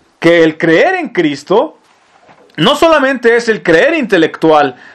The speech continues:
de que yo descanso, de que ya Él murió por mis pecados, sino,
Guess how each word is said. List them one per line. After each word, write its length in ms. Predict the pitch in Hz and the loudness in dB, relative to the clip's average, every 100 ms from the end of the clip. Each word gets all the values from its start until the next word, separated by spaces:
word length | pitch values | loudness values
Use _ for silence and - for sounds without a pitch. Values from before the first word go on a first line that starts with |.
| _ | _
de 180 | 156 165 | -2 0
que 220 | 175 156 | 2 2
yo 180 | 139 226 | 2 2
descanso, 640 | 214 - - 247 302 - | 2 0 0 0 0 0
de 120 | 185 160 | 0 0
que 140 | 160 | 0
ya 200 | 175 233 | 2 2
Él 100 | 233 | 0
murió 380 | 190 170 233 339 | -2 -2 -2 0
por 180 | 247 208 | -2 -2
mis 180 | 165 | -4
pecados, 720 | - 156 151 147 190 226 - _ _ _ - _ _ _ _ | -4 0 2 2 0 -4 -10 _ _ _ -20 _ _ _ _
sino, 600 | - - 185 185 165 | -8 0 2 2 0